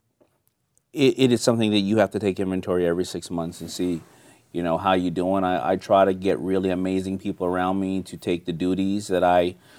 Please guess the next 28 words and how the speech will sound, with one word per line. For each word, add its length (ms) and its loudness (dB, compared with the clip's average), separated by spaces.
that 80 0
I 80 4
don't 180 0
necessarily, 840 0
uh, 240 0
wanna 320 -2
do. 420 2
I 140 4
also 600 2
start 360 0
to 60 -12
say, 160 -2
"Well, 140 0
why 220 4
am 120 0
I 80 0
doing 300 -4
it?" 180 -10
You 100 -6
know, 100 0
a 40 0
lot 180 4
of 60 -4
people 200 -2
don't 220 2
ask 220 0
themselves 340 -4
why. 320 -4